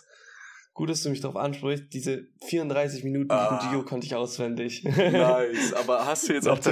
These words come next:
Speaker 1: Natürlich.
Speaker 2: Comeback, hast du jetzt auch das Comeback gehört?
Speaker 1: Ja.
Speaker 2: Oh,
Speaker 1: Ja.
Speaker 2: geil. Junge, du bist
Speaker 1: Alter,
Speaker 2: der
Speaker 1: der, der
Speaker 2: Erste, der das
Speaker 1: SpongeBob.
Speaker 2: feiert.
Speaker 1: Bro, ich, äh, Musik,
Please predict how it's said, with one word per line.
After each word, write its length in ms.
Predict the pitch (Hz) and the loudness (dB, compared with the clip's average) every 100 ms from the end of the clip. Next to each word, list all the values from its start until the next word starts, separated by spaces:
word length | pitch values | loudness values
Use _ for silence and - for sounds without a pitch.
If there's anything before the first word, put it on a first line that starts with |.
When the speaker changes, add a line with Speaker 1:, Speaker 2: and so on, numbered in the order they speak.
| 139 | 2
Speaker 1:
Natürlich. 80 | 131 | 2
Speaker 2:
Comeback, 540 | 135 127 135 196 180 - | 0 0 0 0 -6 -6
hast 280 | 135 139 - | -4 -4 -4
du 40 | |
jetzt 120 | 123 | -2
auch 100 | 120 | -2
das 200 | - 123 | -4 -6
Comeback 360 | - 120 113 175 | -4 -2 -2 0
gehört? 180 | 160 123 | 2 4
Speaker 1:
Ja. 720 | 123 139 147 143 123 - - - | 4 4 4 2 0 -6 -10 -2
Speaker 2:
Oh, 280 | 127 143 120 | 0 0 0
Speaker 1:
Ja. 140 | 143 156 180 139 | 0 0 0 -2
Speaker 2:
geil. 120 | - | -2
Junge, 300 | 185 226 156 | 0 0 0
du 80 | 120 | 2
bist 160 | 131 | 4
Speaker 1:
Alter, 100 | 135 | 4
Speaker 2:
der 60 | - | 4
Speaker 1:
der, 160 | 131 190 | 4 4
der 100 | 226 | 4
Speaker 2:
Erste, 260 | 113 175 | 2 2
der 140 | 160 165 | 4 4
das 140 | 151 | 4
Speaker 1:
SpongeBob. 200 | - 127 | 0 -2
Speaker 2:
feiert. 380 | 185 160 104 - _ - - _ _ _ _ _ _ _ _ | -2 -4 -4 -10 _ -20 -20 _ _ _ _ _ _ _ _
Speaker 1:
Bro, 240 | 135 156 127 | 0 2 2
ich, 180 | 123 | 0
äh, 80 | - | -4
Musik, 520 | 131 131 127 160 - | -4 -4 -4 -6 -8